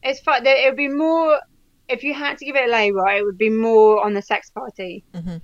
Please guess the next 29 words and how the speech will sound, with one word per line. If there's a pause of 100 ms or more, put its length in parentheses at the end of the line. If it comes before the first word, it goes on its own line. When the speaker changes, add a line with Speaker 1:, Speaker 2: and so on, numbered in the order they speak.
Speaker 1:
front.
Speaker 2:
Okay. (500)
Speaker 1:
But
it's
very
hard
to
describe
it, (240)
um, (760)
um,
because,
yeah,
I
wouldn't
call
it
swing,
because,
swingers
party,
because
it's
not, (720)
it's
not
so
much
s-,